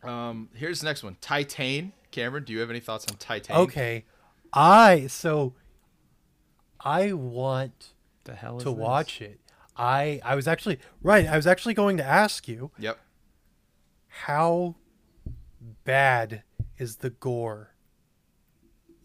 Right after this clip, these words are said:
Speaker 1: Um,
Speaker 2: And, like, is it, is it scary?
Speaker 1: No, I don't think so.
Speaker 2: Like,
Speaker 1: I don't think
Speaker 2: I,
Speaker 1: it's
Speaker 2: 'cause I
Speaker 1: scary.
Speaker 2: was reading that there's a lot of body horror.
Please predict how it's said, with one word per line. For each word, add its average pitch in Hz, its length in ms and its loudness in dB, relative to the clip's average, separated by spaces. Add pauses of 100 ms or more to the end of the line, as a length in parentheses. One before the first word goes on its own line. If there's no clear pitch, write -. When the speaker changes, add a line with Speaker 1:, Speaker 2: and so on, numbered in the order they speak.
(480)
Speaker 1:
Um, 285 300 -4
Speaker 2:
And, 110 480 -6 (480)
like, 147 280 2
is 143 180 -2
it, 196 260 4
is 151 180 -4
it - 240 0
scary? 110 720 -4 (340)
Speaker 1:
No, 151 600 0
I 156 120 -2
don't 185 160 -6
think 104 160 -12
so. 98 260 -10 (720)
Speaker 2:
Like, 147 180 0
Speaker 1:
I - 20 -4
don't 160 80 -8
think 131 120 4
Speaker 2:
I, 165 40 6
Speaker 1:
it's 147 120 -4
Speaker 2:
'cause 156 120 0
I 156 40 4
Speaker 1:
scary. 185 100 6
Speaker 2:
was 180 200 2
reading 165 440 0 (280)
that 143 180 0
there's 143 180 -4
a 139 40 -6
lot 143 180 2
of 127 120 -2
body 131 280 2
horror. 107 420 -14